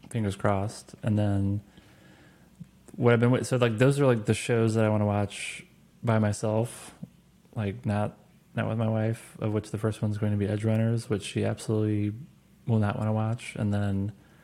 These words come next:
a few other, few other series. But, um, we do have, like, another setup where if, like, we both wanna watch a show together, like, we, we can do that. And,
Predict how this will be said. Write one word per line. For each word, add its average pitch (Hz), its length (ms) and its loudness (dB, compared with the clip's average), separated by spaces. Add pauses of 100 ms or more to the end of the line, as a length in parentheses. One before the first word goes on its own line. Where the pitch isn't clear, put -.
(840)
a - 60 -20
few 113 220 2
other, 104 360 2 (100)
few 120 180 2
other 107 180 4
series. 110 680 0 (760)
But, 127 160 8
um, 113 880 4 (280)
we 127 100 6
do 147 80 6
have, 147 120 8
like, 123 160 6
another 117 260 6
setup 107 360 -2
where 104 140 4
if, 98 100 -4
like, 107 120 2
we 107 100 4
both 104 200 2
wanna 104 160 2
watch 101 180 0
a - 40 -12
show 110 200 0
together, 104 440 2
like, 104 200 -2
we, - 80 -2
we 110 120 -2
can 107 160 -2
do 104 120 2
that. 101 320 -2
And, 101 280 0